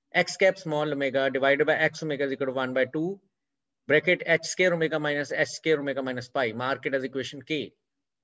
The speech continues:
Therefore, the overall transfer function of the two channel Q M F bank, which employs linear phase F I R filters, can be obtained by u-, using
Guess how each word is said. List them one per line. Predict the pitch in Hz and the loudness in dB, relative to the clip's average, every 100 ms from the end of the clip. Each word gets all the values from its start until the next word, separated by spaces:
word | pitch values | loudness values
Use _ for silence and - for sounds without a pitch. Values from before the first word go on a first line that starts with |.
| _ _ _ _ _ _ _ _ _ _ _ _ _ _ _ _ _ _ _ _ _ _ - | _ _ _ _ _ _ _ _ _ _ _ _ _ _ _ _ _ _ _ _ _ _ 2
Therefore, | 165 196 208 202 | 4 4 4 4
the | 185 - _ _ _ _ _ _ _ _ _ _ _ _ _ _ _ _ | 2 -2 _ _ _ _ _ _ _ _ _ _ _ _ _ _ _ _
overall | 180 175 185 226 208 190 | 6 6 8 8 8 4
transfer | 175 151 147 | 4 2 2
function | 170 156 139 160 | -2 -2 -2 -4
of | 143 131 | -2 -2
the | 139 | -2
two | - 175 190 | -2 -4 0
channel | 180 151 151 | 0 0 -2
Q | 139 147 | -4 -6
M | 135 | -4
F | 131 | -4
bank, | 120 117 104 113 _ _ _ _ _ _ _ _ _ | 0 -2 -2 -10 _ _ _ _ _ _ _ _ _
which | - 170 185 | 0 0 2
employs | 196 180 165 165 165 | 0 4 6 6 6
linear | 151 165 180 208 | 0 -2 2 2
phase | 180 180 165 | 2 0 2
F | 160 139 | 2 2
I | 151 143 | 4 4
R | 139 | 4
filters, | 151 117 120 113 | 0 0 -2 -2
can | - 127 | 0 0
be | 135 | 2
obtained | 127 131 139 147 | 0 2 0 2
by | 135 | 2
u-, | 127 131 139 135 | 2 0 -4 -4
using | 143 135 135 131 151 175 | -6 -4 -4 -4 -6 -8